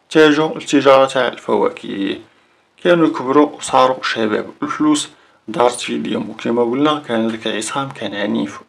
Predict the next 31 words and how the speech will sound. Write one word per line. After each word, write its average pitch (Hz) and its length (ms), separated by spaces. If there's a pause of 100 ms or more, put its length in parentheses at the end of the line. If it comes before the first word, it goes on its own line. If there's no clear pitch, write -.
(120)
وكان 117 220
كيتعصب 110 760
على 101 100
عباد 104 200
الله 113 300
ويتضارب 107 460
مع 110 80
هذا 120 340
ويتخاصم - 560
على - 100
هذا 117 260
ويدافع 113 400
على 110 80
حقه، - 440 (400)
العكس - 460 (120)
تاع 113 280 (300)
جواد. 95 420
جواد 170 360
كان 147 440
دماغ 120 340 (340)
كيفكر 185 400
بعقله، 135 720
ثقيل 123 500
وكذا. 110 580 (680)
المهم 226 400
امورهم 165 640
على 123 140
خير 127 340
وبخير. - 420 (600)
اللي 131 100
حتى 240 360